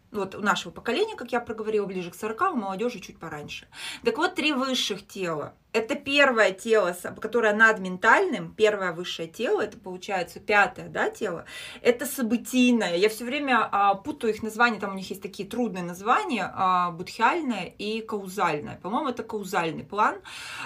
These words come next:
но мне эти слова, я их не люблю употреблять, потому что это непонятные слова и в-, просто вылетают. Я их называю событийное тело.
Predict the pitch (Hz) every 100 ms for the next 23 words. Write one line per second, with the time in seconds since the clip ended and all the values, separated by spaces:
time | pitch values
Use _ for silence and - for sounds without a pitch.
0 | - 196 214 240 247 277 262 220 240 214
1 | 220 196 180 185 202 208 214 220 220 214
2 | 208 294 440 - 208 202 196 190 202 254
3 | 359 262 240 214 214 208 214 208 202 277
4 | 180 - 208 196 180 214 214 370 247 370
5 | 277 214 254 254 240 220 - 269 240 196
6 | 175 175 220 240 320